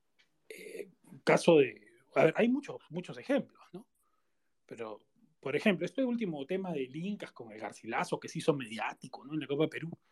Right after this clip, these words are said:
Digamos, que lo que hizo el presidente del Incas, que para muchos, claro, es una, una cuestión aberrante, pero el tipo que, Garcilaso es un club fundado en mil novecientos cincuenta y siete, que hasta el dos mil diecisiete no, n-,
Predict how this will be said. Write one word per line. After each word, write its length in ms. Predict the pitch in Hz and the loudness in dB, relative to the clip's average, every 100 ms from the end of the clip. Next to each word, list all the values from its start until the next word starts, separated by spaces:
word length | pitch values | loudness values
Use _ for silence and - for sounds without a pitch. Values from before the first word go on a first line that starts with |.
| _ _ _ _ _ _ _ - | _ _ _ _ _ _ _ -8
Digamos, 300 | 160 151 - | -6 -4 0
que 240 | 190 185 | 0 4
lo 120 | 175 | 4
que 120 | 180 | 8
hizo 180 | 226 262 | 6 6
el 60 | 330 | 2
presidente 400 | 220 208 233 247 | 0 2 0 2
del 160 | 208 196 | 0 0
Incas, 560 | 226 190 180 226 _ _ _ | -2 -4 -8 -12 _ _ _
que 100 | - | -8
para 240 | 147 - 175 | -8 -6 -6
muchos, 300 | 180 220 170 | -2 -4 -2
claro, 240 | 202 160 | 0 0
es 80 | 170 | 0
una, 160 | 190 190 | -4 -2
una 220 | 180 180 | 0 -2
cuestión 340 | 175 - 185 | -4 -2 0
aberrante, 540 | 185 160 151 190 185 - | 2 0 0 -2 -4 -6
pero 200 | - 127 _ - - _ _ _ - | -8 -12 _ -20 -20 _ _ _ 0
el 160 | 202 | 2
tipo 240 | 294 320 349 | 4 2 0
que, 140 | 190 175 | -2 -2
Garcilaso 540 | 175 196 226 302 311 | -2 0 -2 -4 -4
es 100 | 262 | -6
un 100 | 247 | -4
club 240 | 226 220 277 _ _ _ _ | -4 -4 -6 _ _ _ _
fundado 320 | 175 180 240 | -6 -2 0
en 60 | |
mil 120 | 233 247 | -2 -2
novecientos 480 | 233 165 220 208 | -6 -8 -10 -10
cincuenta 360 | 175 160 135 117 | -10 -10 -10 -10
y 20 | |
siete, 380 | 120 156 233 254 _ _ _ _ _ _ - | -4 -4 -4 -8 _ _ _ _ _ _ 2
que 100 | 180 | 2
hasta 140 | - | 4
el 80 | 175 | 2
dos 100 | 170 | 4
mil 120 | 254 | 4
diecisiete 440 | 247 180 247 233 | 4 0 -2 2
no, 300 | 214 202 233 - _ _ _ _ _ - | 4 4 2 0 _ _ _ _ _ -8
n-, 160 | 180 | -8